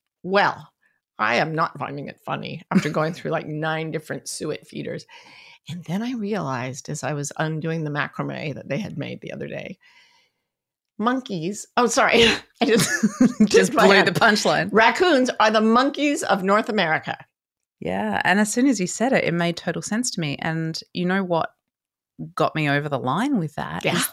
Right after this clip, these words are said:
Speaker 2: the hands.
Speaker 1: The hands. That's what it's all about.
Speaker 2: Yeah.
Speaker 1: Once you get hands going on and the planning, and because you know monkeys.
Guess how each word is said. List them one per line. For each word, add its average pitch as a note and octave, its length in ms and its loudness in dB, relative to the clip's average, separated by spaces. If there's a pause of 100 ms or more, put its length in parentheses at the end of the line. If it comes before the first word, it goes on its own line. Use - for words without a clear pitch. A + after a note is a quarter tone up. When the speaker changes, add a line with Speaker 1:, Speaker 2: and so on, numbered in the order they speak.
(100)
Speaker 2:
the G#3+ 60 2
hands. F#3+ 640 -4
Speaker 1:
The G#3+ 100 4
hands. F3 440 -2
That's E3 200 -2
what F#3 120 2
it's E3+ 200 -4
all E3+ 180 4
about. F3 340 2 (240)
Speaker 2:
Yeah. G#3+ 200 -6
Speaker 1:
Once G3 180 0
you - 60 -12
get - 140 0
hands - 360 -4
going E3+ 260 2
on E3 180 -2 (460)
and D#4 340 4
the B3 40 -8
planning, F#3 460 2
and F#3 100 0
because A3 260 -4
you C#4 140 -2
know D4+ 160 0
monkeys. D3 720 -6